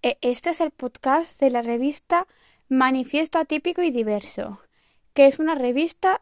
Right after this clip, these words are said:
donde yo hablo sobre autismo, salud mental, el colectivo L-, L G T B plus y,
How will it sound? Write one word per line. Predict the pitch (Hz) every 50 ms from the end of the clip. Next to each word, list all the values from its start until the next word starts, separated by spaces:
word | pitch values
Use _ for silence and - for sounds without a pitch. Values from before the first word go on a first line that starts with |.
| _ -
donde | - 285 247 - - 285 277 269 269 262 254 254
yo | 240 254 254 247
hablo | 240 247 262 277 320 339 359 370
sobre | - - - 262 233 226
autismo, | 220 220 214 - - 254 285 294 311 311 320 330 339 339 _ _ _ _ _ _ _ _
salud | - - - 269 254 254 254
mental, | 247 233 214 202 196 196 202 - - 254 277 294 302 311 302 294 _ _ _
el | - 247 240 247 247 -
colectivo | - 240 240 240 - _ - 262 247 226 240 233 233 233
L-, | 240 220 - _ _ _ _ _ -
L | 262 226 233 233
G | 226 240 233
T | - 240
B | 226 226 214 -
plus | - 233 240 277 311 381 392 - - -
y, | - 240 233